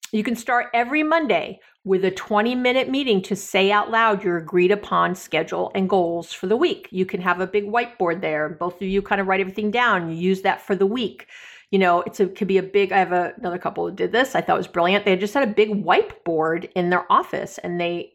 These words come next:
each had a side on it. And they drew a line down the middle and they would lay out their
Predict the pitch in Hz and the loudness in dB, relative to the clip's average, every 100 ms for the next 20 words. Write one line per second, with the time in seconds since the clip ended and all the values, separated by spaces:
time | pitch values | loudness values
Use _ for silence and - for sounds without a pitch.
0 | - 196 196 226 233 233 170 151 156 151 | -8 -6 -2 0 0 0 2 4 2 0
1 | 156 180 202 170 156 - 165 175 185 170 | -4 -4 -4 -6 -8 -10 -6 -2 0 0
2 | 185 202 185 151 175 202 - - - - | 0 0 0 0 0 -2 -10 -20 -8 0
3 | 196 202 196 202 202 208 196 190 196 196 | 2 2 2 0 -2 -2 -2 -2 0 2
4 | 233 202 175 185 180 175 175 | 2 2 2 0 0 2 0